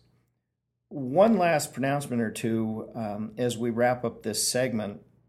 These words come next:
Joseph Smith mentioned, and this is part of section three of the Doctrine and Covenants now, about this restoration of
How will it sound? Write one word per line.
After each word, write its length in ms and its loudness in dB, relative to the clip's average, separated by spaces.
Joseph 500 2
Smith 600 -2
mentioned, 960 0
and 220 -2
this 160 -2
is 80 -4
part 240 0
of 100 -2
section 400 -4
three 280 -6
of 40 -6
the 60 -8
Doctrine 460 -6
and 120 -10
Covenants 540 -8
now, 360 -6
about 680 2
this 460 -2
restoration 1160 -2
of 420 -10